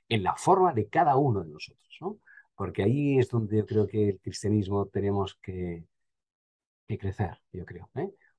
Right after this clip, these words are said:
O sea, al proyectar sobre Cristo todo, hay el peligro de que, de que hagamos este proceso de, de, también de idealización, em, em,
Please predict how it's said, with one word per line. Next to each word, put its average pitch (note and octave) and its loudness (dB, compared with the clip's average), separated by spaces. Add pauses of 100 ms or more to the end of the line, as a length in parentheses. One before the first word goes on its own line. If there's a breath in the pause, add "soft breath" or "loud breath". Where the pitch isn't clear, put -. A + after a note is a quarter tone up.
O - -20
sea, G#2+ 4
al G2+ 2
proyectar G#2 -2
sobre B2 2
Cristo A#2 -4 (100)
todo, F#3 2 (340)
hay A#2 4
el A2+ 4
peligro C3+ 0
de G2+ -2
que, G2 4 (480)
de A2 -4
que G#2+ 0
hagamos B2+ 0
este C3 -8
proceso B2+ 0
de, A2 6
de, F#2+ 4
también A2+ 0
de A#2+ 4
idealización, E3+ -2 (580 soft breath)
em, G#2 4 (1120)
em, F#2 -4